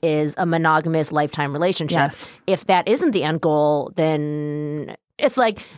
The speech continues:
Speaker 1: if you're eating food that doesn't have a ton of protein in it,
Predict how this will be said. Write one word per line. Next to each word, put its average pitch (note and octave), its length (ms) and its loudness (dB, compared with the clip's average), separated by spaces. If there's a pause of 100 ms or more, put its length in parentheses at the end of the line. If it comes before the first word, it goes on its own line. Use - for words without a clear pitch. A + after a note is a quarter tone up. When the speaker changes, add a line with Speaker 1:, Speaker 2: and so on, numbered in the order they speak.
(340)
Speaker 1:
if A3+ 180 0
you're G#3+ 220 0
eating A3 360 0
food F#3+ 520 0
that F3 320 0
doesn't F#3+ 180 -2
have G3 100 0
a E3+ 40 -2
ton F#3 160 -2
of E3 80 -2
protein G3+ 360 -2
in D#3 140 0
it, D#3+ 200 -2